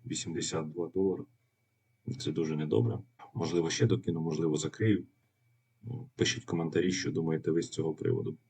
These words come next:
Насправді бот непогано себе показав, зробив майже півтори тисячі угод. Ну, зробив він це десь днів за сімдесят і наторгував мені більше, ніж сто відсотків вкладених. Сорок шість доларів, нагадаю, було в мене, е, від початку. Але за рахунок того, що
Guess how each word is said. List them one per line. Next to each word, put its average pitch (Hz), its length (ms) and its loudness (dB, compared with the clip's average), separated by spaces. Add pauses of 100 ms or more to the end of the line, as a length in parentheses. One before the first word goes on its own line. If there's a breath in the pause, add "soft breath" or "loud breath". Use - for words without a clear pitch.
(160)
Насправді 90 440 2
бот 87 260 2
непогано 87 380 2
себе - 200 -2
показав, 123 540 2
зробив 90 340 -2
майже 85 320 -2
півтори 85 420 -2
тисячі - 480 -2
угод. 120 360 0 (720 soft breath)
Ну, - 80 2
зробив 92 300 6
він 87 120 4
це 87 140 -2
десь 85 180 4
днів 87 160 2
за 85 120 6
сімдесят - 580 0 (800)
і 85 80 0
наторгував 87 460 4
мені 85 160 -2
більше, 87 300 -2
ніж 87 200 -2
сто - 180 0
відсотків 82 440 -2
вкладених. 80 720 -2
Сорок - 440 -2
шість - 480 -8
доларів, 85 440 2 (340)
нагадаю, 80 460 0
було 78 280 -2
в 80 120 -6
мене, 78 180 -16 (720)
е, - 280 -8
від - 220 0
початку. - 680 0
Але 104 260 8
за 87 160 -2
рахунок - 400 -8
того, 85 240 2
що - 200 -10